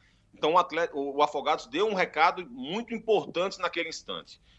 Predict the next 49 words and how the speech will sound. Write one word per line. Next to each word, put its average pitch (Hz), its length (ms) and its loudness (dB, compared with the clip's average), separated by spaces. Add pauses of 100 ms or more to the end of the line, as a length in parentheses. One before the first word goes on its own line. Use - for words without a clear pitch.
(100)
né? 95 80 -2
Tanto 143 300 2
que 170 100 -2
fez 135 260 0
o 131 60 -6
Dudamel 123 540 8
ir - 20 0
pro 120 180 -2
tudo 120 200 0
ou 110 40 6
nada, 131 380 8
colocando 117 500 0
dois 127 280 2
centroavantes 127 640 -2
em 104 80 -14
campo, 123 440 -2 (420)
consegue 156 460 6
o - 20 6
empate 135 400 6
com 135 140 -2
um 113 80 -2
deles, 135 280 2
né? 113 80 -4
O 104 40 -2
Ricardo 110 280 0
Oliveira 110 360 -4
tinha 117 200 -4
entrado, 113 480 4
acabou 110 280 -4
fazendo 117 280 -4
gol 110 140 -8
no 135 140 0
único 190 240 -4
toque 135 260 6
na 123 80 4
bola 117 240 6
que - 80 -8
ele 117 140 -4
deu 113 120 -2
no 120 140 -8
jogo. 117 260 -4
Você 113 120 -6
vê 120 120 -4
que 127 300 -4 (340)
o 110 200 6
Atlético 139 440 4
fez 135 280 0
os 117 100 -4
últimos, 127 580 -2